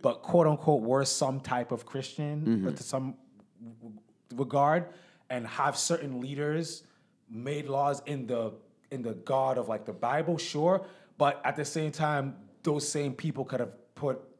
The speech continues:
Speaker 1: God in, like, another
Speaker 2: Another,
Speaker 1: God that they're
Speaker 2: another
Speaker 1: talking about.
Speaker 2: God.
Speaker 1: So
Speaker 2: Okay,
Speaker 1: I,
Speaker 2: then.
Speaker 1: I never wanna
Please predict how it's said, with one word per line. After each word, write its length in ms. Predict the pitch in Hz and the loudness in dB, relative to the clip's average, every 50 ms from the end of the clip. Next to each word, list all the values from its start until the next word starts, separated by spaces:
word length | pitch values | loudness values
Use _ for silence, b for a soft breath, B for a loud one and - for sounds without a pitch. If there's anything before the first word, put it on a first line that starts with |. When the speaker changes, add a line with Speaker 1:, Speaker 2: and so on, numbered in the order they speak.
| _ _ _ _ _ _ _ | _ _ _ _ _ _ _
Speaker 1:
God 360 | - 143 139 135 131 127 123 123 | 2 2 4 4 4 2 2 -2
in, 160 | 117 113 117 | -4 -6 -6
like, 180 | 110 107 110 - - | -6 -8 -8 -6 -4
another 420 | - 123 113 120 113 98 - 101 101 | -2 -2 -2 -2 -2 0 4 4 4
Speaker 2:
Another, 100 | 92 92 95 | 6 6 6
Speaker 1:
God 120 | 95 95 87 | 4 4 2
that 80 | - - | 2 2
they're 80 | 104 | 2
Speaker 2:
another 260 | 98 95 95 92 92 92 | 4 4 4 4 2 2
Speaker 1:
talking 140 | 87 90 | 2 0
about. 140 | 82 80 78 - - - | 0 0 -2 -4 -2 2
Speaker 2:
God. 80 | - | 4
Speaker 1:
So 60 | - | 6
Speaker 2:
Okay, 80 | 123 123 | 8 8
Speaker 1:
I, 80 | 107 107 | 6 6
Speaker 2:
then. 100 | 95 98 | 6 4
Speaker 1:
I 100 | 147 170 | 2 2
never 260 | 175 180 180 160 180 | 4 2 2 2 2
wanna 400 | 170 170 170 156 147 135 123 110 | 2 2 2 2 2 2 0 -2